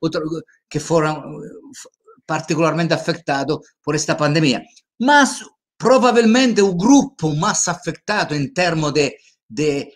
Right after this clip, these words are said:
mortalidade, de óbito, foram os idosos. Os idosos foram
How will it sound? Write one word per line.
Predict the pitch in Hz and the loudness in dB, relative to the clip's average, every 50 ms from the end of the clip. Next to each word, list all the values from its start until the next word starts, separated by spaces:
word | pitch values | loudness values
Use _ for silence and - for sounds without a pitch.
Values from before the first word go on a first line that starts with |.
| _ | _
mortalidade, | - 127 147 160 147 - - 170 160 143 143 135 160 170 156 139 143 156 | -6 -4 -4 -4 -4 -4 -2 -2 0 0 2 2 2 2 2 2 0 2
de | 151 190 | 2 4
óbito, | 190 160 170 170 151 160 156 - - _ _ _ | 6 6 6 4 2 -2 -4 -4 -6 _ _ _
foram | - 170 180 180 170 170 165 160 160 - | -2 -2 0 0 0 0 -2 -4 -6 -4
os | - 156 170 170 | 0 0 0 2
idosos. | 156 139 - - - - - 107 - - - - | 0 -2 -4 -6 -10 -14 -14 -14 -16 -16 -14 -6
Os | - 160 170 160 | -2 -2 -2 -2
idosos | 143 180 185 196 170 - 196 190 - - - _ _ _ _ _ _ _ | -2 -2 -2 -2 -2 -4 -6 -6 -6 -8 -12 _ _ _ _ _ _ _
foram | _ - 156 160 160 160 160 160 160 | _ -4 0 0 2 2 0 -2 -4